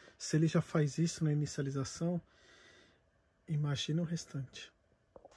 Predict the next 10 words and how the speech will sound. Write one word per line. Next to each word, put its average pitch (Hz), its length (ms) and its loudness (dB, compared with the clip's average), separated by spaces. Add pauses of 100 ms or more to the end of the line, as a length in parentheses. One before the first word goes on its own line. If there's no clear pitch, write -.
(920)
Bem, 160 140 10
pessoal, 139 440 0
vamos 143 360 2
lá 139 100 2
continuar. 165 580 0 (1080)
Todos 180 380 6
os 160 160 4
drives 147 400 6
estão 147 320 2
instalados. 208 760 4